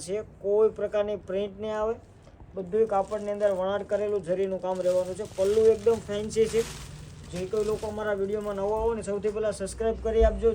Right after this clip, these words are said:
જેથી કરીને પણ જ્યારે નવી નોટિફિકેશન તમારામાં સૌથી પહેલાં આવે. આ ટાઈપનો આખો કંઈક એકદમ બ્લુ કલર રહેવાનો છે. કલર મેચિંગની વાત કરીએ તો દસ કલરનું મેચિંગ આમાં અવેલેબલ છે. વીડિયોને છેલ્લે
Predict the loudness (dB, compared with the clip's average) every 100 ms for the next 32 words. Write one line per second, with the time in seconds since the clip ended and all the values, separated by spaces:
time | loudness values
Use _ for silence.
0 | 0 -6 -6 -8 -6 -4 -6 -2 0 0
1 | -2 -4 -6 -8 -8 -10 -10 -8 -8 -6
2 | -6 -4 -4 -6 -6 -8 -8 -6 -4 -4
3 | -6 -10 -12 -12 -10 -10 -10 -8 -2 0
4 | 2 4 4 4 0 -2 -6 -12 -10 -4
5 | -2 -2 -2 -4 -4 0 0 2 2 2
6 | 0 -2 -4 -8 -18 -20 -20 -18 -2 0
7 | 0 -2 -6 -6 -4 0 0 -2 -6 -4
8 | 0 2 0 0 2 2 2 -2 -4 -4
9 | -2 -2 2 4 6 4 2 0 -4 -4
10 | 0 2 2 -2 -4 4